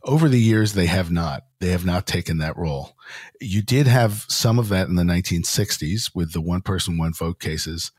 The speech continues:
but courts have tended to follow a lot of the political machinations of the rest of the government on this. Voting rights has tended to be won more by people on the streets or people at the ballot box than by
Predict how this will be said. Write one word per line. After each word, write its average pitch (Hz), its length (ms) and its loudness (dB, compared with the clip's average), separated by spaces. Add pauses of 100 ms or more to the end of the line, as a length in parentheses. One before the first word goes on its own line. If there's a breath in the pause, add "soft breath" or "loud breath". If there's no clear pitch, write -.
(460 loud breath)
but 107 240 -2 (100)
courts - 600 -2
have 123 260 0
tended 127 340 0
to 101 80 0
follow 95 500 2 (380)
a 98 40 -4
lot 98 220 2
of 90 60 -2
the 87 80 -4
political 92 800 -2
machinations 90 680 0
of 82 120 -6
the 82 100 -2
rest 95 280 0
of 80 100 -6
the 80 80 -6
government 78 460 -4
on 73 180 -6
this. 71 300 -10 (600 loud breath)
Voting 107 320 0
rights 98 240 0
has 87 120 -4
tended 104 300 0
to - 40 -8
be 85 120 0
won 85 220 2
more 87 220 2
by 85 220 -2 (220)
people 101 240 -2
on 80 120 -2
the 80 60 -2
streets 98 420 0
or 85 80 -2
people 82 500 -4
at 92 100 -6
the 87 80 -6
ballot 87 340 0
box 76 340 -6
than 80 240 -4
by 78 360 -4